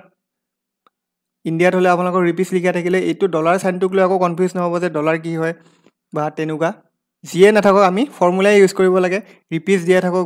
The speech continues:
বা ডলাৰ দিয়া থাকক, যিকোনো দিব পাৰে কুৱেশ্যনত। লিষ্ট প্ৰাইচ কিমান আছে? টেন ডলাৰ। আৰু চেলিং প্ৰাইচ, যিটো এছ পি, সেইটো কিমান দিয়া আছে? ছেভেন ডলাৰ। চ' কিমান টকাৰ তেওঁৰ, আহ,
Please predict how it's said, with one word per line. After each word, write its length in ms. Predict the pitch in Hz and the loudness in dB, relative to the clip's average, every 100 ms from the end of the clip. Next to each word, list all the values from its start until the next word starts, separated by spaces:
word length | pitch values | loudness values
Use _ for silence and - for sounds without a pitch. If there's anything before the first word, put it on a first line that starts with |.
| 175 | -2
বা 60 | |
ডলাৰ 280 | 170 170 175 | -2 0 0
দিয়া 160 | 175 180 | 0 0
থাকক, 180 | 175 170 | -2 -4
যিকোনো 320 | 165 185 185 | -4 -4 -2
দিব 140 | 160 151 | -2 -4
পাৰে 120 | 147 147 | -6 -6
কুৱেশ্যনত। 380 | 147 147 147 - _ _ _ _ _ _ _ _ _ _ _ _ _ _ _ _ | -6 -6 -10 -12 _ _ _ _ _ _ _ _ _ _ _ _ _ _ _ _
লিষ্ট 280 | 180 180 - | -4 -2 0
প্ৰাইচ 200 | 196 233 - - _ _ _ _ - | 2 2 2 -20 _ _ _ _ -12
কিমান 220 | 180 196 | -2 0
আছে? 160 | 202 233 | 0 0
টেন 260 | 226 202 196 | 0 2 4
ডলাৰ। 260 | 208 202 254 - - _ _ _ - | 4 2 2 -2 -20 _ _ _ -4
আৰু 120 | 190 | -4
চেলিং 360 | - 190 208 220 | 0 2 2 2
প্ৰাইচ, 160 | 220 214 | 2 2
যিটো 180 | 180 202 | 0 -2
এছ 280 | - 180 - - | 2 0 0 -2
পি, 60 | |
সেইটো 200 | 214 196 | 0 2
কিমান 260 | 196 202 196 | -2 -2 -2
দিয়া 160 | 196 196 | 0 0
আছে? 160 | 190 262 - _ _ _ _ _ _ _ | 0 -4 -8 _ _ _ _ _ _ _
ছেভেন 360 | - 180 160 170 | -8 -4 -2 -2
ডলাৰ। 220 | 151 143 139 _ _ | -2 -6 -10 _ _
চ' 120 | - 190 | -10 -6
কিমান 240 | 214 220 226 | -2 0 0
টকাৰ 220 | 214 220 | 2 2
তেওঁৰ, 200 | 208 226 - - _ _ _ - | 4 0 0 -16 _ _ _ -14
আহ, 380 | 160 151 151 | -4 0 2